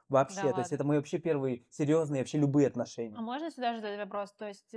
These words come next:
Speaker 2: ты сразу понимал, что тебе нравятся мужчины, или ты пробовал все-таки с дев-,
Speaker 1: Я
Speaker 2: с девушками
Speaker 1: пробовал.
Speaker 2: сначала?
Speaker 1: А, у меня были одни отношения, единственные в России. То есть я вообще вот такой, э,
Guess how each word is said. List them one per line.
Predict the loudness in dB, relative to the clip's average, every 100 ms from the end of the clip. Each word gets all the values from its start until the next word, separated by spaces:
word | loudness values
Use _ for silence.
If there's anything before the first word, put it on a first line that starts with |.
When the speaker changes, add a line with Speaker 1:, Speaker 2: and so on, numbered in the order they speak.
| -12
Speaker 2:
ты | -10
сразу | -10 -6 -4 -4 -6
понимал, | -6 -2 -2 0 0 0 0 -4 -6 -8
что | -12
тебе | -14 -10
нравятся | -8 -8 -8 -10
мужчины, | -10 -10 -8 -6 -4
или | -2 -2
ты | -4 -4
пробовал | 0 0 2 0 -2
все-таки | -4 -8 -8 -10
с |
дев-, | -8 -6 -6 -8
Speaker 1:
Я | -14 -16
Speaker 2:
с | 0
девушками | 4 4 0 -10 -12
Speaker 1:
пробовал. | -12
Speaker 2:
сначала? | -16 -10 -4 -4
Speaker 1:
А, |
у | -2
меня | -2 -2
были | -4 -2 -2 0 0
одни | 0 0 0 -2
отношения, | -4 -8 -8 -8 -6 -2
единственные | 0 0 -4 -4 -4
в | 0 2 2
России. | 0 -2 -6 -8
То | -8
есть | 0
я | 0
вообще | 2 0
вот |
такой, | 2 4 4 4
э, | 2